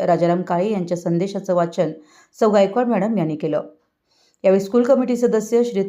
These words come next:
अविनाश पाटील, श्री सुनील बोरगावे, शाळा व्यवस्थापन समितीचे अध्यक्ष श्री बाबासाहेब सोडगे,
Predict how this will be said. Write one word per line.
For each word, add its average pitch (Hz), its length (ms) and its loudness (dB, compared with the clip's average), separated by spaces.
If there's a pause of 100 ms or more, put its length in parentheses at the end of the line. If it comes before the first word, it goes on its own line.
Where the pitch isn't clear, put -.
अविनाश 175 340 0
पाटील, 185 440 -4
श्री 170 220 -6
सुनील 165 320 -6
बोरगावे, 165 500 0 (340)
शाळा 214 240 0
व्यवस्थापन 254 600 2
समितीचे 208 540 -2
अध्यक्ष 185 420 -2 (100)
श्री 190 180 -4
बाबासाहेब 165 500 -2
सोडगे, 175 400 -4